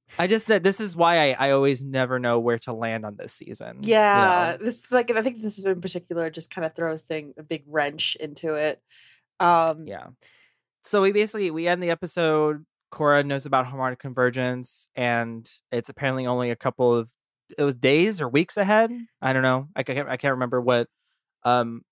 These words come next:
Speaker 1: phony Azula says. Um,
Speaker 2: <laughs> Not phony Azula.
Speaker 1: <laughs> I don't remember, <laughs> remember what she says, but they lend her a, they lend her a bison, and she did say, like, "We've been, we've found this island of bison, and we've been, like, breeding them ever since." So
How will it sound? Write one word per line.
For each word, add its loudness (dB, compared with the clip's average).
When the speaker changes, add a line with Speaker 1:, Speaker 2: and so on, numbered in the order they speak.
Speaker 1:
phony 2
Azula -2
says. -6
Um, 2
Speaker 2:
<laughs> 2
Not -4
phony -6
Azula. 0
Speaker 1:
<laughs> -2
I 2
don't 2
remember, -10
<laughs> -
remember -2
what -6
she -12
says, -6
but 4
they 4
lend 0
her -2
a, 2
they -6
lend -6
her -6
a -6
bison, -6
and -4
she -8
did 2
say, 2
like, 2
"We've -4
been, -6
we've -4
found 0
this -6
island -2
of -8
bison, -2
and -8
we've -6
been, -10
like, -10
breeding -8
them -10
ever -6
since." -10
So -6